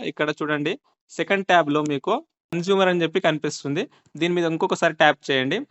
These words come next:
ట్యాప్ చేయగానే మీకు ఇక్కడ భారత్ ఆధార్ సీడింగ్ ఎనేబులర్ బేస్ అని చెప్పి కనిపిస్తుంది. దీని మీద ఇంకొకసారి ట్యాప్ చేయండి. ట్యాప్ చేయగానే మనకి ఇక్కడ చూడండి ఒక విండో ఓపెన్ అయింది.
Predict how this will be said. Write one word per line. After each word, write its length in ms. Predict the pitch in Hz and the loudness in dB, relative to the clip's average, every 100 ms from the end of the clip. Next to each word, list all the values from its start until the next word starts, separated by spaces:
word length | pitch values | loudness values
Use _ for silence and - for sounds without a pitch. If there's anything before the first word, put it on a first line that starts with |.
| _ _ - | _ _ 2
ట్యాప్ 200 | 170 185 | 2 2
చేయగానే 360 | 180 170 151 151 | 0 2 2 2
మీకు 160 | 143 | -4
ఇక్కడ 200 | 139 143 190 - _ _ - | -4 0 0 -2 _ _ 2
భారత్ 440 | 143 165 196 - - - | 4 6 4 0 -6 2
ఆధార్ 400 | 143 156 175 180 | 4 6 4 2
సీడింగ్ 400 | - 160 170 170 | 0 -2 -2 -2
ఎనేబులర్ 440 | 151 156 156 147 120 | -2 0 2 2 0
బేస్ 280 | 123 170 175 | -2 0 0
అని 140 | 170 | -2
చెప్పి 140 | 160 160 | -2 0
కనిపిస్తుంది. 520 | 147 143 135 147 170 294 _ _ | 0 -2 -6 -6 -6 -8 _ _
దీని 180 | 151 185 | 0 2
మీద 140 | 185 190 | 2 0
ఇంకొకసారి 460 | 170 180 175 170 | 0 -2 0 0
ట్యాప్ 260 | 180 175 156 _ | 2 2 2 _
చేయండి. 360 | - 139 135 160 - _ _ _ _ | -2 0 0 -2 -4 _ _ _ _
ట్యాప్ 200 | 170 185 | 4 4
చేయగానే 280 | - 160 156 | 0 0 0
మనకి 160 | 185 175 | 0 -2
ఇక్కడ 160 | 156 165 | 0 0
చూడండి 360 | - 147 147 147 | 0 -2 0 -2
ఒక 100 | 156 | -2
విండో 240 | 147 160 175 | -2 0 0
ఓపెన్ 260 | 151 147 | 0 0
అయింది. 260 | 131 131 | 0 0